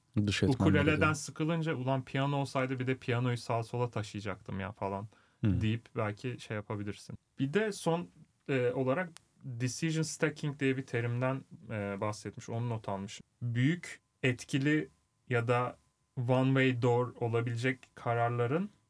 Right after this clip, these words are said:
Speaker 2: daha önceden, e, nasıl kolay terk edilebilir ya da geri çevrilebilir hale getirilebilir. Bu, bunu içeren bir tanım.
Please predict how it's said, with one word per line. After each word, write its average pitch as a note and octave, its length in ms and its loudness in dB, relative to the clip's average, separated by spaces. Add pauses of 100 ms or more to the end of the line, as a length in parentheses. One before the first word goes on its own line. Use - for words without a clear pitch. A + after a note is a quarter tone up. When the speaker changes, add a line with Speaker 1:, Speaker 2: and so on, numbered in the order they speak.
(120)
Speaker 2:
daha C3 380 2
önceden, C#3+ 500 0 (420)
e, A2 200 -2 (100)
nasıl D3 440 0 (160)
kolay C3 480 2
terk B2 320 0
edilebilir A#2 500 0
ya G#2+ 200 0
da A2+ 280 2
geri A#2+ 260 0
çevrilebilir A#2+ 800 -2 (140)
hale A#2 340 2
getirilebilir. A2+ 920 -4 (260)
Bu, A#2+ 320 0 (260)
bunu B2 300 2
içeren A#2+ 540 -2
bir G#2+ 80 -8
tanım. B2 320 -6